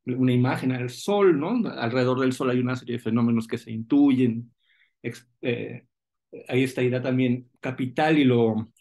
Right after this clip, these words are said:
y lo oro, etcétera. Bueno, hay toda una inversión ahí, eh, en una cápsula donde se, se monta un telescopio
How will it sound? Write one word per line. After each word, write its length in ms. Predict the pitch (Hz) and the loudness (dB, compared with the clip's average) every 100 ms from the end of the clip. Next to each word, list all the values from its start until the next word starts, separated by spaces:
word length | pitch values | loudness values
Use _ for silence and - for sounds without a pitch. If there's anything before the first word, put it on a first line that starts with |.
| _ | _
y 60 | 135 | -4
lo 140 | 117 135 | 0 4
oro, 200 | 160 127 | 4 2
etcétera. 380 | 127 143 131 | 0 -4 -2
Bueno, 200 | 110 113 | -2 -2
hay 140 | 120 123 | -2 -2
toda 160 | 135 | -2
una 120 | 139 135 | -2 -2
inversión 440 | 120 113 135 131 | -2 -4 -4 -4
ahí, 200 | 131 139 _ _ _ _ _ - | -4 -8 _ _ _ _ _ -12
eh, 340 | 117 110 113 | -8 -6 -6
en 120 | 127 123 | -4 -2
una 280 | 117 113 - _ _ - | -2 -4 -14 _ _ -6
cápsula 380 | 151 - 135 | -6 -4 -2
donde 240 | 127 113 110 | 0 0 -2
se, 280 | - 113 - | -8 -12 -14
se 220 | - - 110 | -16 -6 0
monta 460 | 135 143 131 127 | 2 4 2 2
un 180 | 127 127 | 4 2
telescopio 600 | 123 110 - 120 135 123 | 2 -2 -2 -6 -4 -8